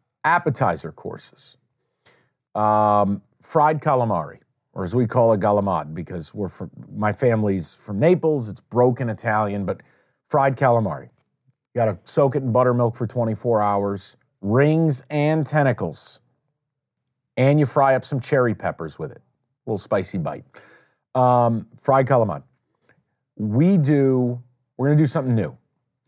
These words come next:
Normally, you fry up smelts, which are like a real salty fish about this big.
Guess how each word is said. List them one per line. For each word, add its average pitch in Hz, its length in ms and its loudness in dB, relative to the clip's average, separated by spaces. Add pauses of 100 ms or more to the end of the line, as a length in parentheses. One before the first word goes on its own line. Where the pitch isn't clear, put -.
(440)
Normally, 170 480 2
you 156 80 0
fry 131 300 2
up 117 100 -2
smelts, - 680 -6 (300)
which 120 300 0
are 117 100 2
like 104 480 -2 (340)
a 120 60 -2
real 143 320 4
salty 151 600 0
fish 120 400 -2
about 98 280 -4
this 131 220 0
big. 90 300 -6